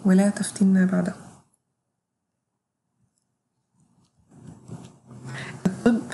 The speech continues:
أشرف العلوم الدنيوية على الإطلاق، ودراسة الطب ممكن، الإنسان ممكن يعدد لها نوايا كتير، ولكن هنا أنا حابة أخص بالذكر نية ومن أحياها، ومن أحياها فكأنما أحيا الناس جميعًا. ويخلينا فاكرين يا دكاترة إن you are not studying to pass the exam.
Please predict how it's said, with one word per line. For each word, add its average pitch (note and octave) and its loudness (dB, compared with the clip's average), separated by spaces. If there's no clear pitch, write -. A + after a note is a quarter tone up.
أشرف G#3 2
العلوم F#3 4
الدنيوية F#3 4
على F3 0
الإطلاق، - -6
ودراسة F#3+ 2
الطب G#3+ 0
ممكن، G3 2
الإنسان F#3 4
ممكن G3+ 4
يعدد F3+ 0
لها F#3+ 4
نوايا F3 2
كتير، - -4
ولكن A3 4
هنا G#3+ 4
أنا F#3 4
حابة G#3 2
أخص G#3+ 0
بالذكر G3+ -2
نية G3 4
ومن F#3 4
أحياها، F3+ -2
ومن F#3+ 4
أحياها G3+ 2
فكأنما F#3 2
أحيا - 0
الناس F3 2
جميعًا. F3 -2
ويخلينا G3 4
فاكرين A3+ 2
يا A3 4
دكاترة G#3+ 0
إن F#3 6
you F#3 -6
are F#3 4
not - -2
studying G#3 2
to F#3 -2
pass F#3+ 4
the - -2
exam. F#3+ 2